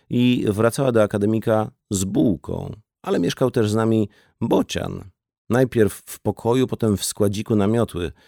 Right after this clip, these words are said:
Jak raz wyszedł na parapet, chłopcy byli przerażeni, bo wiadomo, z czym się kojarzy Bocian w damskim akademiku. Była i inna słabość.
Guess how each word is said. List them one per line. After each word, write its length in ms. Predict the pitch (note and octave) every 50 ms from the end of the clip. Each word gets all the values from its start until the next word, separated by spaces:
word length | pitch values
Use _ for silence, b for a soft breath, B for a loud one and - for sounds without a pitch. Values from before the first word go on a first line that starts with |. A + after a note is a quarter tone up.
| b b b b b b b b
Jak 220 | A#2+ D3+ F3+ -
raz 200 | B3 G3 D#3+ A#2
wyszedł 420 | A#2+ F3+ G3 - D#3 B2+ B2+ A#2+ A#2
na 140 | A2 G#2
parapet, 640 | - - E2+ F2 A2 C#3 - - - E2 F2 - - -
chłopcy 360 | - - B2+ - - - G#2
byli 200 | G2+ G#2+ G#2+ G2+
przerażeni, 1120 | - - - - - A#2+ B2 A#2+ A#2+ A2+ A2+ A2 A#2 A#2+ A2+ G2 F2 D#2+ F2+ G#2 A#2 C#3 -
bo 180 | - G2+ G2+ G#2+
wiadomo, 320 | G#2+ G#2+ A2+ B2+ B2+ G#2+
z 100 | F#2 -
czym 200 | - - A2 G2+
się 120 | - G#2+ G2
kojarzy 360 | - G2+ F#2 F#2+ E2 F#2 F#2+
Bocian 560 | E2 D#2 E2+ A#2 A#2 - - G2 F#2+ G#2 A2 b b b b b
w 100 | - F2+
damskim 480 | F2 - F#2 F2+ F2 - - - G2 - -
akademiku. 640 | G#2+ - - G2+ F#2+ G#2 A#2 B2+ A#2 - - B2 - _ _ _ _ _ _ _ _ _ _ _ _ _ _ _ _ _ _ _ _ _ _ _ _ _ _ _ _
Była 320 | C#3 G3 A3 G#3 F#3+ D#3+
i 340 | - - C#3 C3+ - - D#3+
inna 440 | D3+ D3 B2+ G#2+ F#2 F2 E2 E2 D2
słabość. 800 | - - F#2 D#2+ D2 C2+ C#2 D2 C#2 C#2+ - - - - - -